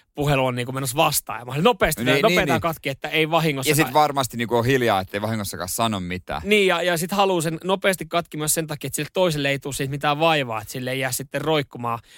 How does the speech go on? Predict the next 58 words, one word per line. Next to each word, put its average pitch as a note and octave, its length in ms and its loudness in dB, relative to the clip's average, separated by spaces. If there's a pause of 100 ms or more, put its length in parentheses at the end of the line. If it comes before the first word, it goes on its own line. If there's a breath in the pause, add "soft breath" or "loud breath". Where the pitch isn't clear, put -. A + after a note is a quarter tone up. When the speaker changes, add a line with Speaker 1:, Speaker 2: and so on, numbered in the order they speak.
(220 loud breath)
Speaker 1:
Ja, B2 320 -4
ja B2 120 -4
tota, C3+ 320 -4
no C#4+ 240 2
ei D4+ 120 2
mitään, G#3+ 300 0
mulla G#3+ 120 0
tuli G3+ 160 0
viesti, F#3+ 280 0
että E3+ 80 -4
vastaajasi D3+ 500 0
on, C#3+ 160 0 (160)
tota, C#3+ 340 -4 (540)
tai D#3 140 -2
vastaajassa C#3+ 380 0
se C#3 80 -2
on B2+ 80 -4
kolme D3 300 2
u-, B2 180 -6
uutta C3+ 400 -8
viestiä. B2 420 -4
Ja G#2+ 60 -12
sit - 100 -12
mä, B2 100 -8 (640 soft breath)
että - 160 -12
no A3+ 60 0
mähän A#3 240 4
soitan F3+ 280 4
sit C#3+ 140 -6
vastaajaa, A#2+ 440 0
Speaker 2:
Niin. C#3+ 60 -4
Speaker 1:
katsotaan, A#2+ 340 2
että B2+ 60 -2
mikä D3+ 220 2
homma. C3 400 2
Että C3+ 180 -4
oli D3+ 160 4
tullut F#3+ 240 2
kuitenkin F3 260 2
semmoista E3 200 0
nolla G3 240 4
yhdeksän F3 380 2
alkuisesta B2 420 -4
numerosta C3+ 420 -2
puhelu. A#2 440 -4 (160)
Mä B2 80 -8
ajattelin, B2 260 -8
että... D3 180 -6
On C3+ 60 -4 (160)
Speaker 2:
Lankapuhelimesta. F2+ 840 2
Speaker 1:
Niin, C#3 360 2
että, E3+ 260 -6
että F#3+ 260 -2
onks F#3+ 160 0
tää E3 160 2
nyt D3+ 140 -2
jo-, D#3+ 180 6
joku, E3 260 2